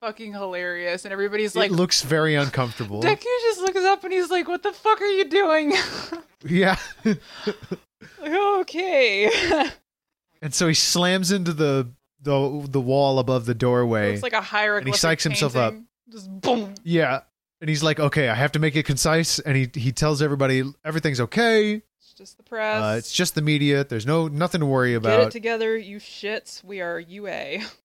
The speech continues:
Speaker 1: <laughs>
Speaker 2: Get it together. We're the cool school. Everybody looks up to us.
Speaker 1: You guys
Speaker 2: And then
Speaker 1: are
Speaker 2: they're like,
Speaker 1: not
Speaker 2: "Okay."
Speaker 1: being cool right now. <laughs>
Speaker 2: You guys can't be in the club anymore if you're not gonna be cool.
Speaker 1: You can't,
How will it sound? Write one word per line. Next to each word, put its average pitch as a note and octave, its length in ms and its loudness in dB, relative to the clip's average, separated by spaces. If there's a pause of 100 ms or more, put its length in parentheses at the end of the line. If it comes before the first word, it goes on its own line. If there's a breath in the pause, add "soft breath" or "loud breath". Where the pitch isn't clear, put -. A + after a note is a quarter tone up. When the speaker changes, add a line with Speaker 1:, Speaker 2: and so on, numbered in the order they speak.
(260)
Speaker 1:
<laughs> - 500 -20
Speaker 2:
Get E3 100 -2
it F#3+ 60 -4
together. E3+ 300 0
We're F3+ 180 2
the E3+ 80 -2
cool E3 300 0
school. C#3 560 0 (640)
Everybody D3 240 0
looks C#3 200 0
up A#2+ 120 0
to G2 100 -8
us. F#2 240 -8
Speaker 1:
You G#2+ 80 -2
guys G#2 160 0
Speaker 2:
And A#2 100 0
then A#2+ 60 0
Speaker 1:
are A2+ 40 0
Speaker 2:
they're A2 120 2
like, - 100 0
Speaker 1:
not A#2+ 120 2
Speaker 2:
"Okay." F#2+ 320 -6 (120)
Speaker 1:
being D3+ 220 -20
cool - 240 -20
right B2 240 -20
now. - 280 -20 (1300 loud breath)
<laughs> - 200 -6 (1800 loud breath)
Speaker 2:
You D3 100 -6
guys F#3 180 0
can't F#3+ 220 -2
be F#3+ 120 0
in F3 100 2
the D3 60 -2
club C#3+ 340 2
anymore A#2 360 0
if A2 120 -4
you're B2 100 -4
not A#2 160 0
gonna A#2 140 -2
be G#2+ 120 -4
cool. E2+ 380 -4 (880)
Speaker 1:
You C#4+ 200 -2
can't, D4+ 380 0